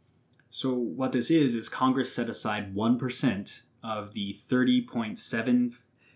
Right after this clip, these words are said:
five billion dollars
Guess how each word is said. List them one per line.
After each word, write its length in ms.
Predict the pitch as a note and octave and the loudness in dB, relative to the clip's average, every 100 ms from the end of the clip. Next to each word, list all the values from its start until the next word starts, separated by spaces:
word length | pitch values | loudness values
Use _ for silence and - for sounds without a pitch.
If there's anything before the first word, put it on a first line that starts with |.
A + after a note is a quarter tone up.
| _ _ _ _ | _ _ _ _
five 760 | _ - A2+ A2 G2 G2 - - - - _ _ _ _ _ _ | _ -2 2 2 0 -4 -6 -12 -16 -18 _ _ _ _ _ _
billion 460 | A2+ A#2+ B2 A#2+ B2 | 8 10 10 10 8
dollars 680 | A#2 A2 F#2 F2+ G#2 - | 6 4 0 -4 -4 -8